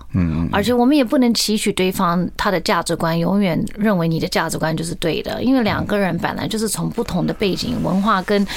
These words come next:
Speaker 1: 对。
Speaker 2: 生活跟原生家庭出来。
Speaker 1: 对，对，对。
Speaker 2: 那有的时候，如果你很刻意一定要去拉近这个距离，或是要，要，呃，强求一个人做一些他认为他不需要的改变，其实对他也是一种压力。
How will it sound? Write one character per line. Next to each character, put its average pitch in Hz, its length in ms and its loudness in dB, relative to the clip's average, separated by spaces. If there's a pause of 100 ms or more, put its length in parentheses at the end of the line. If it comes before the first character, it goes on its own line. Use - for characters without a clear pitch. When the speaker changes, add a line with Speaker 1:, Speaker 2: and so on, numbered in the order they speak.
(240)
Speaker 1:
对。 - 80 0
Speaker 2:
生 277 380 2
活 170 240 2
跟 208 320 2
原 196 240 2
生 226 220 0
家 208 180 0
庭 190 220 -2
出 190 220 -2
来。 - 180 -2
Speaker 1:
对， 285 180 4
对， 80 120 -2
对。 76 200 -2
Speaker 2:
那 277 80 4
有 320 60 6
的 349 80 4
时 320 80 2
候， 302 80 6
如 302 160 4
果 285 80 4
你 214 200 4
很 160 220 0
刻 - 300 2
意 240 240 0
一 262 100 0
定 277 140 2
要 254 120 4
去 247 160 0
拉 262 240 2
近 262 200 4
这 240 100 2
个 220 120 2
距 233 180 -2
离， 208 120 2
或 226 140 2
是 240 160 0
要， 220 240 2 (340)
要， 226 400 4 (120)
呃， 190 260 0
强 190 320 2
求 214 220 2
一 220 100 2
个 214 80 4
人 185 180 2
做 214 240 2
一 190 80 2
些 196 200 0
他 - 180 -2
认 220 220 2
为 175 100 0
他 180 140 -4
不 208 180 -4
需 - 180 -2
要 214 140 4
的 180 80 -2
改 - 240 -4
变， 175 180 0 (320)
其 - 140 -2
实 233 60 0
对 262 180 0
他 214 220 0
也 175 120 0
是 - 160 -2
一 185 60 -2
种 175 220 -4
压 160 320 -4
力。 - 200 -6